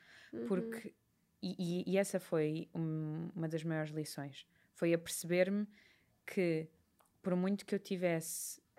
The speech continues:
Speaker 2: grandes e bons amigos, hum, e eles se mostrassem disponíveis, podiam até nem ser as pessoas que eu estava disponível, ou que eles não saberiam o que fazer,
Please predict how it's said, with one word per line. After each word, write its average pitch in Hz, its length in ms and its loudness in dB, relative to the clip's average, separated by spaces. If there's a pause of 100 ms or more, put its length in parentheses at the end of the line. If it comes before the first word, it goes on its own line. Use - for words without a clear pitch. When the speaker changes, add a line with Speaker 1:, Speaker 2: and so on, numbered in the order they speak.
(160)
Speaker 2:
grandes 175 500 2
e 170 80 2
bons 180 360 2
amigos, 190 680 0 (380)
hum, 185 720 2 (400)
e 185 200 -2
eles 185 140 4
se - 140 0
mostrassem 208 560 4
disponíveis, 208 880 -2 (400)
podiam 214 280 4
até 214 240 4
nem 214 220 4
ser 208 280 2
as 196 120 0
pessoas 208 460 0
que - 160 0
eu 220 40 6
estava 196 380 4
disponível, 160 760 -2 (440)
ou 170 120 6
que 170 180 4
eles 202 200 4
não 226 280 6
saberiam 226 640 4
o 226 60 2
que 226 140 -4
fazer, 175 680 2